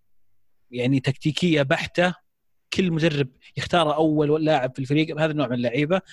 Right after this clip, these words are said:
مهم جدًا. لكن وجود تشافي، وجود انيستا، وجود ميسي، آه، نيمار، سواريز،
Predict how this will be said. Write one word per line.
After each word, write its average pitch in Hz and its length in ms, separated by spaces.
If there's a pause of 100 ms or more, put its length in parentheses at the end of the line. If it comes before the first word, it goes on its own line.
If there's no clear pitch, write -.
(220)
مهم 175 200
جدًا. 151 400 (720)
لكن 165 280
وجود 147 360 (280)
تشافي، 143 280 (520)
وجود 143 320 (240)
انيستا، 151 380 (240)
وجود 143 300 (160)
ميسي، 151 440 (560)
آه، 110 400 (220)
نيمار، 147 720
سواريز، 143 880